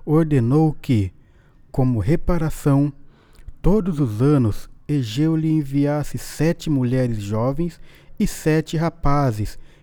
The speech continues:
que seriam mortos. Eles seriam oferecidos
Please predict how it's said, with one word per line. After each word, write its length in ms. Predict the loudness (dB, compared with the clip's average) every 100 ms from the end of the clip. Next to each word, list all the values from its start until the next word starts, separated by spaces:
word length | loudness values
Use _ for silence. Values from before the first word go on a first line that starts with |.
| -14
que 100 | -8
seriam 500 | -4 -2 0 0 0
mortos. 880 | -2 -2 0 0 0 -4 -10 -10 -18 -20 _ _ _ -10 -2
Eles 360 | 2 2 2
seriam 580 | 2 2 -2 -2 -2 -2
oferecidos 960 | -4 -2 0 0 0 -2 -2 0 -4